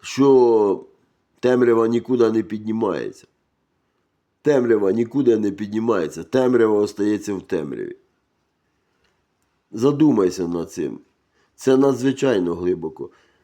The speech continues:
Все те, що ти знаєш, це дуже хорошо.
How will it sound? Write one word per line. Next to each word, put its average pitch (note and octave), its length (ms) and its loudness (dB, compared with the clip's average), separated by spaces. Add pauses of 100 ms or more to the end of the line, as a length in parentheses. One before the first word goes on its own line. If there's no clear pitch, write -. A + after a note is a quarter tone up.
(140)
Все D#3 360 0
те, C#3+ 220 0
що C3+ 160 0
ти B2 200 2
знаєш, B2 760 -2 (300)
це C3+ 140 0
дуже C#3+ 340 2
хорошо. A2+ 680 -2